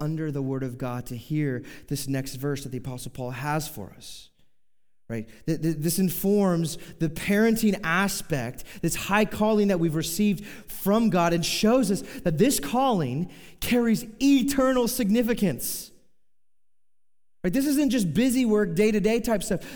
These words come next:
This car-, this is perhaps the most weighty thing that you will ever have to do in your life, is to raise children. In verse four, Paul expresses how parents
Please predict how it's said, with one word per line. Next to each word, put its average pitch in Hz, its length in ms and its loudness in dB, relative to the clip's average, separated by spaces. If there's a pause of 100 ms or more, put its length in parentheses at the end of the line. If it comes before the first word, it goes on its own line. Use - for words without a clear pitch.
(100)
This 254 220 4
car-, 262 260 2
this 262 220 -2
is 226 160 2 (260)
perhaps 233 460 -2
the 240 80 0
most 226 220 2
weighty 262 480 4
thing 233 600 2 (180)
that 233 120 0
you 220 120 4
will 233 180 2
ever 233 240 0
have 240 420 -4
to 226 120 -2
do 202 360 0
in 220 160 4
your 220 160 4
life, 165 300 0 (320)
is 160 140 -2
to 165 100 -4
raise 151 420 0
children. 104 500 -8 (3250)
In 175 100 2
verse 196 200 0
four, 165 420 2
Paul 175 300 -2
expresses 165 500 -4
how 196 320 -2
parents 185 720 -4